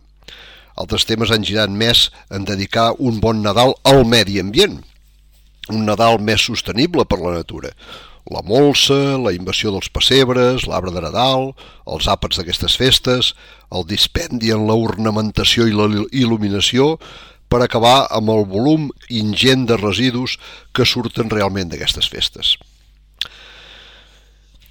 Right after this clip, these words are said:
Un altre bloc de programes de ciència a l'abast de tothom que avui recordem,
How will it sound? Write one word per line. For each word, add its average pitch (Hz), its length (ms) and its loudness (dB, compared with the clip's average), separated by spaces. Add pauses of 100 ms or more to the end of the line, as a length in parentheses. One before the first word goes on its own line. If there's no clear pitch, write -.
(160)
Un 117 160 -4
altre 180 320 4
bloc 160 240 6
de 151 80 2
programes 131 560 4
de 123 140 2 (100)
ciència 156 480 4
a 147 60 2
l'abast 127 240 2
de 113 80 -2
tothom 123 340 0
que 107 140 -2
avui 120 180 0
recordem, 113 540 0